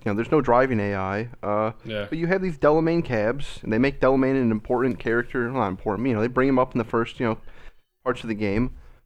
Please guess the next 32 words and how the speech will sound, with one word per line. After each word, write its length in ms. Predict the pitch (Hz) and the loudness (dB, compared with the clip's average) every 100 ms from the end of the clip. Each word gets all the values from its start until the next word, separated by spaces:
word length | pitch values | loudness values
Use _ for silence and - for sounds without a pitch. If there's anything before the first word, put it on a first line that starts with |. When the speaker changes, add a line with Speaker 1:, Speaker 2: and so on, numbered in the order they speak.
| _ - | _ -20
Speaker 1:
You 100 | 127 | -12
can't 280 | 147 196 175 | -6 -2 -2
take 160 | 170 165 | -2 -4
cabs 360 | 180 180 175 | 0 0 0
anywhere. 380 | 123 104 95 95 - | 0 0 -2 -6 -6
It's 80 | 139 | 2
all 160 | 151 | 2
just 240 | 151 143 143 | 2 -2 0
instant 360 | 151 - 147 | -2 -2 -4
fast 280 | 151 135 139 | 0 0 0
travel. 440 | - 104 98 95 - | -2 -2 -2 -8 -6
I, 140 | 101 - | -4 -2
I, 40 | |
you 140 | 110 113 | -2 0
know, 160 | 123 | 2
I 100 | 117 | 2
like 260 | 135 151 151 | 2 2 0
to 100 | - | 0
ride 200 | 120 135 | 2 2
around 200 | 131 127 | 2 2
and 80 | 123 | 0
look 120 | 127 | -2
at 60 | 120 | -4
the 60 | |
city. 340 | 113 - 110 123 | -6 -4 -4 -2
Like 200 | 101 107 | -2 0
I 60 | 120 | -2
said, 260 | - 127 | 0 0
I 40 | 110 | 2
think 140 | 110 | 2
those 180 | 113 - | 2 0
were 180 | 110 | -2